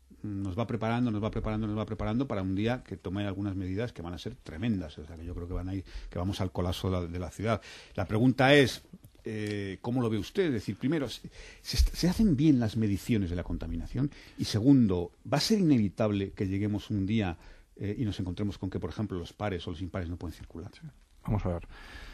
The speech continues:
Speaker 2: Yo creo que el Ayuntamiento de Madrid tiene unas estaciones de medición que puso el gobierno del Partido Popular, que se aumentaron muchísimo, que funcionan bien. Claro, si la información se secuestra, ¿eh? Si no se quiere dar, si cuando venimos del Puente de Todos los Santos resulta que la página web no da información, que las,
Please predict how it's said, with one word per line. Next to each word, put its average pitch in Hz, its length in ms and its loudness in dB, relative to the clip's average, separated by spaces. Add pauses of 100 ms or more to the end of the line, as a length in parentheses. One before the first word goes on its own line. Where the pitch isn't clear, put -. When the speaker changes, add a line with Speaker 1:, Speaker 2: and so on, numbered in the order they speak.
(540)
Speaker 2:
Yo 113 240 6
creo 131 140 10
que 139 80 8
el 110 240 8
Ayuntamiento 90 340 2
de - 20 2
Madrid 98 200 4
tiene 98 160 2
unas 95 120 2
estaciones 101 460 0
de 98 80 2
medición 110 540 2 (440)
que - 240 -12
puso - 260 -10
el 90 80 -8
gobierno 92 320 -4
del 92 80 -4
Partido 98 240 0
Popular, 113 220 4
que 117 100 -2
se - 100 -2
aumentaron 95 420 0
muchísimo, 117 500 2
que 113 80 -2
funcionan 90 420 -6
bien. 135 240 4 (200)
Claro, 113 280 -2 (160)
si - 140 -6
la 90 60 -2
información 101 440 -6
se 101 100 -4
secuestra, 135 560 0 (480)
¿eh? 139 80 -4 (300)
Si - 160 -10
no 113 80 -12
se 95 120 -8
quiere 107 200 0
dar, 156 240 10
si 123 100 0
cuando 101 220 0
venimos 107 320 2
del 107 100 2
Puente 113 240 2
de 104 60 2
Todos 113 140 2
los 113 80 0
Santos 147 360 2
resulta 104 340 -2
que 104 80 -2
la 104 120 2
página 110 320 0
web 131 260 2 (280)
no 123 120 2
da 120 80 6
información, 156 800 6
que - 80 -4
las, 101 160 0